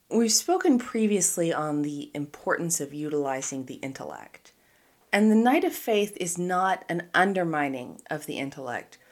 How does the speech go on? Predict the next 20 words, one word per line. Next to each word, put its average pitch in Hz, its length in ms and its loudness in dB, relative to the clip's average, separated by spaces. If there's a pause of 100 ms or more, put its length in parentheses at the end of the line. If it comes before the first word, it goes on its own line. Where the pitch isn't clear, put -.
(280)
but 185 100 0
a 180 80 6
means 214 400 2
of 180 240 2
moving 156 540 -2
forward 147 840 0
and 139 140 -8
beyond. 135 640 -8 (920)
The 214 280 0
intellect 277 440 0
is 190 140 -8
critical 156 840 -8 (100)
in 151 140 -6
training 156 420 -4
our 143 160 2
emotions 143 840 -6
and 143 140 -12
our 139 120 -6
emotional 139 440 -8
responses. - 960 -10